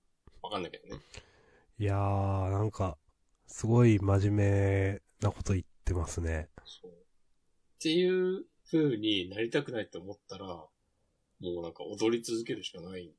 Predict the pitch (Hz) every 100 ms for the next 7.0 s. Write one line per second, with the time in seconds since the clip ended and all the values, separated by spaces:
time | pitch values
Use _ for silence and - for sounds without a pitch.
0 | _ _ _ - - - 120 113 - 110
1 | 110 110 98 - 98 90 85 80 76 76
2 | 90 98 - - - 98 85 85 87 90
3 | 92 - - _ - - _ _ _ _
4 | _ _ _ _ _ _ _ _ _ _
5 | _ _ _ _ _ _ _ _ - _
6 | _ _ _ - 98 82 85 82 110 190